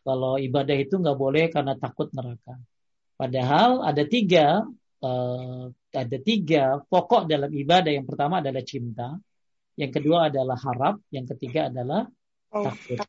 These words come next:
Speaker 1: Ya, nah itu. Nah, jadi saya akan coba cerita tentang sedikit dia, ya. Jadi katanya beliau ini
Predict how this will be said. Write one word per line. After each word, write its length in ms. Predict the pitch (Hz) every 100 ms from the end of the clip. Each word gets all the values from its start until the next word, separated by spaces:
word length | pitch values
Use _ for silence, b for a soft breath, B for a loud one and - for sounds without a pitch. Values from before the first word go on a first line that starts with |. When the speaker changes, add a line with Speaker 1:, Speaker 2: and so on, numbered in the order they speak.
| _ _ _ _ _ -
Speaker 1:
Ya, 320 | 123 165 226 - _ _ _ -
nah 60 | 120
itu. 320 | 123 123 123 _ _ _ -
Nah, 160 | 131 127
jadi 520 | 131 139 196 202 208 - - -
saya 400 | 156 180 196 165
akan 160 | 160 147
coba 240 | 160 165
cerita 560 | 160 143 151 165 160 165
tentang 640 | 151 139 135 131 131 131
sedikit 400 | 127 147 147 160
dia, 160 | 139 127
ya. 160 | 123 151
Jadi 240 | 175 147 180
katanya 480 | 170 147 139 170 156
beliau 320 | 135 143 135
ini 320 | 139 165 180